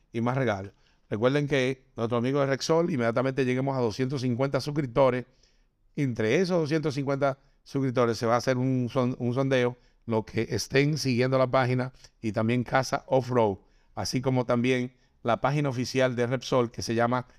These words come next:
Tarrauto S A, Tarrauto. Tienen que seguir esa página para que puedan disfrutar de este hermosísimo, eh, jacket,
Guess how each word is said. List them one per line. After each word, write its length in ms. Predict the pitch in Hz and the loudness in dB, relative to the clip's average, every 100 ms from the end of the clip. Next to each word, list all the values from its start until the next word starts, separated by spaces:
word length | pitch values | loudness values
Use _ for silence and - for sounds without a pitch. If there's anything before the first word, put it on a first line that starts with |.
| _ _ | _ _
Tarrauto 760 | - 120 110 123 139 151 135 131 | 0 0 2 2 2 2 -2 -2
S 280 | 127 120 117 | -2 -2 -2
A, 220 | 98 101 - | -2 -8 -4
Tarrauto. 880 | 120 117 - 123 135 127 107 101 92 _ _ _ _ | 0 2 0 0 4 4 2 -6 -10 _ _ _ _
Tienen 220 | - 120 | -6 -4
que 80 | 120 | -4
seguir 240 | 123 123 | -2 0
esa 220 | 127 - 123 | 0 0 0
página 420 | 156 165 160 - | 0 0 -2 2
para 360 | 156 156 - _ _ _ _ _ | 2 2 0 _ _ _ _ _
que 140 | 120 | -8
puedan 460 | 95 127 139 139 143 | 0 2 4 2 -4
disfrutar 560 | 120 110 117 107 127 123 | -4 -2 0 2 2 0
de 220 | 117 117 | -2 -2
este 300 | 113 135 131 | -2 -4 -2
hermosísimo, 960 | 127 120 117 113 113 135 135 131 131 127 _ _ _ _ _ _ | -2 0 0 -2 0 -2 0 -2 -4 -6 _ _ _ _ _ _
eh, 600 | 113 110 107 104 101 98 85 | -2 0 0 -2 -4 -6 -2
jacket, 480 | 151 156 - - | 0 0 -4 -12